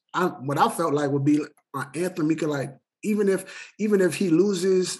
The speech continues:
the matches, even whatever, that he feel proud when he come out. You know what I mean? He feel like a champion. He got the crowd, you know what I mean, going wild and all that. So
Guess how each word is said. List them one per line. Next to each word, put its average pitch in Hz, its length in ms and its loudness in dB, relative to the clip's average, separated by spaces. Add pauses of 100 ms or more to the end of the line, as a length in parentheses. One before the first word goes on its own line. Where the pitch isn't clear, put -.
(120)
the 135 80 -4
matches, 180 580 0
even 160 160 0
whatever, 156 340 2
that 139 120 -2
he 175 100 2
feel 151 240 -2
proud 165 420 0
when 151 120 0
he 147 60 2
come 156 260 -4
out. 143 240 -4
You 135 80 -6
know 143 60 -2
what 147 40 2
I - 20 2
mean? 147 120 2
He 156 40 0
feel 147 200 -2
like 135 140 -2
a 139 60 -12
champion. 147 600 -2 (280)
He 147 60 -16
got 143 180 -2
the 135 80 -8
crowd, 156 520 -2
you 143 60 -2
know 147 80 0
what 147 100 2
I 139 40 -2
mean, 135 100 -2
going 143 260 0
wild 135 340 -2
and 139 100 0
all 139 200 0
that. 131 200 -2
So 135 340 -2